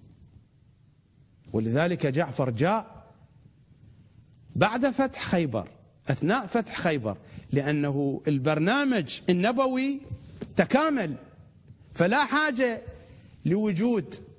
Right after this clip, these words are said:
مهاجرين خارج دولة النبي. كلام النبي حين قال: "ما أدري أنا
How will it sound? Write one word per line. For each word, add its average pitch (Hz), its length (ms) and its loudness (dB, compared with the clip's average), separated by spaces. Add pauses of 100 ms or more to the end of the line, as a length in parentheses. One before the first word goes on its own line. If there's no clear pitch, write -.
(140)
مهاجرين 185 840 2 (580)
خارج 202 680 0 (1160)
دولة 156 360 2
النبي. 107 360 -4 (2500)
كلام 147 320 2
النبي 151 540 -2
حين 165 240 0
قال: 190 400 0 (600)
"ما 196 380 2
أدري 175 340 0
أنا 151 360 0